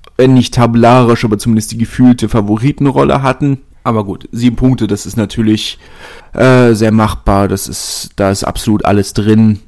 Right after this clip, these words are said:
muss man gar nicht meckern. Ähm, das Rückspiel dann im Chanzy in, in, äh, in Angoulême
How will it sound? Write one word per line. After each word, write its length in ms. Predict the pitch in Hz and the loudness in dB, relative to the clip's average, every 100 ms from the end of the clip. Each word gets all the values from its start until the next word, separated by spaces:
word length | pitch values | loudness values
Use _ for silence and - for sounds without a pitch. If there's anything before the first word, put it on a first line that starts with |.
| _ | _
muss 200 | 107 - | -8 -4
man 140 | 104 95 | -4 -2
gar 120 | 95 | -2
nicht 200 | 95 95 | -4 -4
meckern. 560 | 95 98 98 95 95 - | -4 -2 -2 -2 -4 -6
Ähm, 440 | 85 90 80 - - - - _ - | -6 -6 -6 -10 -16 -20 -20 _ -8
das 300 | 127 107 - | -6 -4 -4
Rückspiel 520 | 107 - 117 104 98 | -6 -6 0 0 2
dann 500 | 101 95 98 95 98 - - | 0 0 0 -2 -6 -12 -12
im 100 | - | -8
Chanzy 580 | 101 107 104 98 110 110 | -4 -2 0 0 0 2
in, 360 | 104 104 104 101 | 2 2 0 0
in, 460 | 78 98 98 104 | -2 -2 -2 -2
äh, 320 | 95 - 62 | -2 -4 -6
in 100 | 98 | -4
Angoulême 640 | - 107 98 101 104 104 | -6 -4 -2 0 0 -2